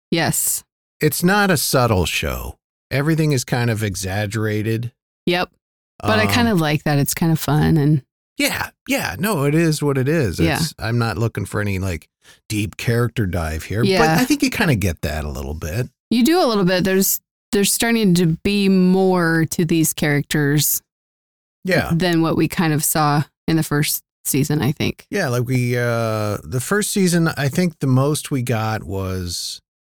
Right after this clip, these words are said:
Speaker 2: uh, you know, their, their mother, Eli, John Goodman's character's, uh,
Speaker 1: Mm-hmm.
Speaker 2: the wife, the
Speaker 1: Mm-hmm.
Speaker 2: matriarch, she's, you know, gone,
Speaker 1: Mm-hmm.
Speaker 2: passed away.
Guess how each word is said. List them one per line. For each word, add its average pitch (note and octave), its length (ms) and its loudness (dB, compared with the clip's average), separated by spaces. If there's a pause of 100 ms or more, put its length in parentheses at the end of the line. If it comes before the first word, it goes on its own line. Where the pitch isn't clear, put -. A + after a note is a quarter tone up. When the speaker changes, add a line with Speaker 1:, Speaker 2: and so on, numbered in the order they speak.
(640)
Speaker 2:
uh, D2+ 640 -6
you B2+ 140 -4
know, E2+ 240 -6
their, G#2 340 -6
their C#3+ 180 -2
mother, A#2+ 640 2
Eli, A2 420 0
John F#2+ 280 -4
Goodman's F#2+ 680 -6 (560)
character's, F#2 640 -6 (220)
uh, F#3+ 40 2
Speaker 1:
Mm-hmm. F3 380 2 (160)
Speaker 2:
the A2+ 100 -4
wife, A#2 480 -2
the G2 80 2
Speaker 1:
Mm-hmm. A2+ 220 4
Speaker 2:
matriarch, F#2 380 -2
she's, A#2+ 480 -4 (540)
you - 140 -10
know, F#2 100 -4
gone, F2+ 460 -8 (100)
Speaker 1:
Mm-hmm. G3 380 4
Speaker 2:
passed - 320 -6
away. E2+ 380 -6